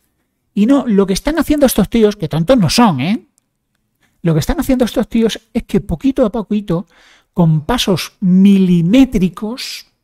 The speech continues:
están acercándose. Con pasos milimétricos están acercándose para que mac O S y iPad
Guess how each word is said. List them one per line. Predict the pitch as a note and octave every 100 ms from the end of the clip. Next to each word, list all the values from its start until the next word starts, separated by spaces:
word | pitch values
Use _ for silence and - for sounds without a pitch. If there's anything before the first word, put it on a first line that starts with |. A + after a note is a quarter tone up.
| _ _ _ _ _ _ _ -
están | F3+ - A3 A#3+ C#4+ -
acercándose. | F3 E3 F#3+ E3 D#3+ - G3 D#3+ C#3 B2 - D3+ D#3+ _ _ _ _ _ _ _ _ - - _
Con | E3+ D#3+
pasos | - - C#4+
milimétricos | A3+ G#3+ G3 F3+ A#3 C#4 C4+ C4+ C#4 C4 - -
están | F3+ - G#3+ A#3
acercándose | A3 - F3 E3 A#3+ B3 C4 B3 C4+ D#4 _ _ _ _ _ _ _ _ _ _
para | F3+ F3 F3
que | E3+ F3 F#3
mac | F#3 G3+ G3+
O | G#3+
S | F#3 - F#3 F3+
y | C4+ E3 E3+
iPad | F3+ F#3 E3 _ _ _ F#3